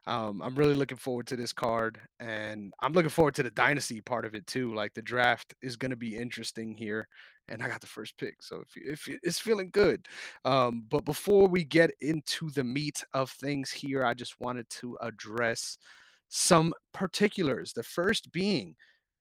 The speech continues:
please make sure if you like what you see, right, you're enjoying what you're watching right now, please make sure you hit the like button here on YouTube and you follow the brand at O T S Media Co. as well as O T S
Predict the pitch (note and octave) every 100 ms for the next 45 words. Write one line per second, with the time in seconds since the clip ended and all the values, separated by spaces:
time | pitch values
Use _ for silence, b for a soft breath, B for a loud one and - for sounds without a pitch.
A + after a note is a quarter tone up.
0 | _ _ _ - A#3 A3+ D#2+ - - D#3+
1 | F#3 - F3 D#3 - - C#3+ D#3+ F#3 F3+
2 | E3+ - C#3+ - - F#3+ G#2 - A2+ B2+
3 | D3+ A#2+ C3+ C3+ C#3+ D#3+ F3 E3 D3 -
4 | B2 C3+ E3 - G2+ F#2 D#2+ F2+ E2 -
5 | b b _ - F3+ C#3+ D3 - C#3+ C3
6 | A#2 C3 C3 A2 A#2 A#2 - A2 A#2 A2+
7 | B2 A2 A2 A2+ A2 B2 A2+ G#2+ A#2 G#2+
8 | - A#2 C3 B2 A2 G#2+ A2+ A2+ A2+ F#2
9 | - C3+ C3 A#2 A2+ - A2+ A2 G#2+ -
10 | A2 G#2 G#2 - A2 - G#2+ G#2+ A2 -
11 | - A#2+ A#2+ - A2 G2+ -